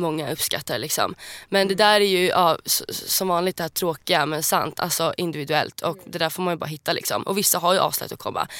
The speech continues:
Speaker 2: Ja.
Speaker 1: Många kanske kan dra hem en kille på ett one night stand och kommer bara sexet liksom.
Speaker 2: Gud, absolut. Men så här, om man generaliserar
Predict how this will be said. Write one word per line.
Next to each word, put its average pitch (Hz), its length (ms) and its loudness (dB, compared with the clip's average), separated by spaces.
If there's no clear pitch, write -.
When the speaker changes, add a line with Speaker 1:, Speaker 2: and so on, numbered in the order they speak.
Speaker 2:
Ja. 180 100 4
Speaker 1:
Många 175 140 4
kanske - 260 -2
kan 175 120 -2
dra 165 100 -4
hem 175 200 -2
en 170 60 -2
kille 147 260 -4
på 160 60 -14
ett 147 60 -8
one 147 100 -4
night 131 140 -6
stand 107 320 -4
och - 100 -10
kommer 160 380 -2
bara - 200 -2
sexet - 400 -6
liksom. 254 260 0
Speaker 2:
Gud, 170 120 -4
absolut. - 720 -6
Men 208 160 -4
så 214 80 2
här, 208 80 4
om 208 60 0
man 208 120 -2
generaliserar 190 1000 -2